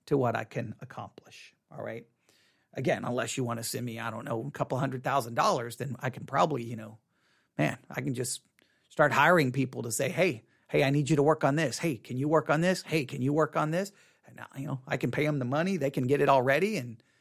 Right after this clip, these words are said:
then we can, we can try it out. But currently, <laughs> that's not gonna happen.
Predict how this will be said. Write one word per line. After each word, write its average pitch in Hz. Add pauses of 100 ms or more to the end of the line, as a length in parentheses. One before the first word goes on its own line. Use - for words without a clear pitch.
(140)
then 127
we 143
can, -
we 151
can 117
try 139
it -
out. - (140)
But - (1040)
currently, 123 (640)
<laughs> -
that's 214
not 185
gonna 147
happen. -